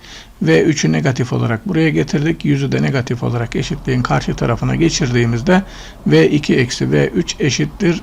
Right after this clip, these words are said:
eksi yüz şeklinde üç tane denklem elde ettik. Üç bilinmeyenimiz var. V bir, V iki, V üç ve üç tane de denklemimiz var. Bakalım çözüp bir sonuç bulabilecek miyiz? Şimdi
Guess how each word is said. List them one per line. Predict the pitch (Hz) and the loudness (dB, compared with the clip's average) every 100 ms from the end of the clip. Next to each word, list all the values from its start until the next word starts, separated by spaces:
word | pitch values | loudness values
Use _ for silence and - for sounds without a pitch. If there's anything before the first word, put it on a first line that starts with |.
| - | -4
eksi | 147 135 - - | -2 -2 -4 -6
yüz | 139 175 175 | 0 2 2
şeklinde | - 147 120 135 131 180 226 - - - - - | 0 -2 -2 -2 0 2 2 -2 -16 -18 -8 0
üç | - - | 0 0
tane | 143 147 180 | 0 2 4
denklem | 147 143 147 143 131 | 2 2 2 0 0
elde | 127 117 120 | 0 0 -2
ettik. | - 240 - - | 0 -2 0 0
Üç | 220 - | 0 0
bilinmeyenimiz | 151 131 143 151 160 160 151 | 0 2 2 2 2 2 2
var. | 175 185 - | 2 2 0
V | 139 131 120 | 0 2 0
bir, | 120 117 | 0 0
V | 120 117 | 0 -2
iki, | - 123 | -2 0
V | 120 | 0
üç | 117 233 - | 2 0 -2
ve | - | -2
üç | - - | 0 0
tane | - 120 113 | 0 0 0
de | 123 | 0
denklemimiz | 151 131 120 117 117 | 0 0 0 0 2
var. | 160 196 - - - - | 4 2 0 -20 -20 0
Bakalım | 190 147 - 135 165 | 2 2 2 0 0
çözüp | - 131 123 147 - | 0 0 0 -2 -2
bir | 139 | -4
sonuç | - 127 - - | -2 0 0 0
bulabilecek | 139 127 117 107 107 - | 0 0 0 -2 -4 -4
miyiz? | 113 107 - - - - - - - - - - | -8 -8 -10 -14 -20 -20 -20 -20 -20 -20 -20 -14
Şimdi | - 277 220 185 | 0 4 6 6